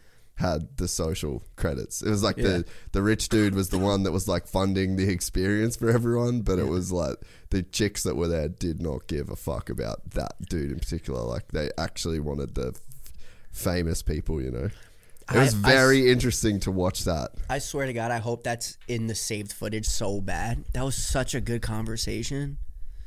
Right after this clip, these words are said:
Speaker 2: Yeah, it's true, a hundred percent, a hundred percent. Um, I'll tell you, like, like, last night.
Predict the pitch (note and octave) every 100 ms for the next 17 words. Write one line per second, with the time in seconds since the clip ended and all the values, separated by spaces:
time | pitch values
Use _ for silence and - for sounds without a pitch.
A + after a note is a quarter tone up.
0 | - - - - - - - E3 F3+ C3
1 | - F#3+ D#3+ B2 C#3 C3 - B2 - A2+
2 | - - C#3+ C3 A#2 B2 - A#2 - -
3 | - - - C3 C3 B2 A#2 A2+ A2 A2
4 | - - - - - C#3+ G3+ F#3 F3 D#3
5 | - - - - - - - - - -
6 | - C#3+ A#2+ B2 D3+ - A2+ B2+ F#3